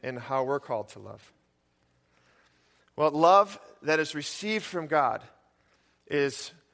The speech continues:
the love that we want. Not something we can manufacture. It's, it's God's love. When we receive him, we become love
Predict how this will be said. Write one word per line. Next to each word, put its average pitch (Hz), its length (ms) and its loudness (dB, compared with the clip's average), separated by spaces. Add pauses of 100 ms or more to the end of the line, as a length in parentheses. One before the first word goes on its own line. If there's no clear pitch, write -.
(120)
the 135 100 -6
love 131 240 4
that 131 120 -4
we 120 100 -10
want. 117 460 -14 (520)
Not 170 240 4
something 180 360 0
we 160 80 -4
can 156 180 -8
manufacture. 139 720 -2
It's, - 180 -18
it's - 220 -6
God's 160 440 4
love. 123 320 -2 (260)
When 139 140 -8
we 139 80 -4
receive 151 360 -4
him, 156 120 -6
we 139 120 -6
become 131 400 -8
love 123 280 0